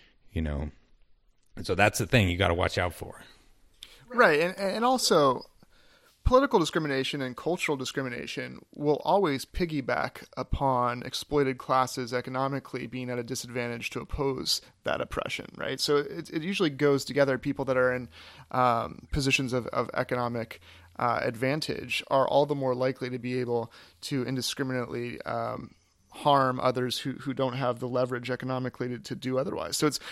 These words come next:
Speaker 2: a form of freedom and, and, and defense against all forms of discrimination to empower people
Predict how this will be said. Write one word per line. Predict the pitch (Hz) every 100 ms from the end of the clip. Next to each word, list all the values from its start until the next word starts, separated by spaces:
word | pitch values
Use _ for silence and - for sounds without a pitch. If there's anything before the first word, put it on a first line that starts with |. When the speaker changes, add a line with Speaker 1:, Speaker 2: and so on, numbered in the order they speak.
| -
Speaker 2:
a | 156
form | - 214 196
of | 151
freedom | - 170 147 139
and, | 123
and, | 131 127 -
and | 131 127
defense | 120 123 - 131 127 -
against | 135 135 127 120 -
all | 135
forms | 175 147 131
of | 117
discrimination | 127 - 120 117 113 - 120
to | - 127
empower | 113 127 131
people | 127 131 120 117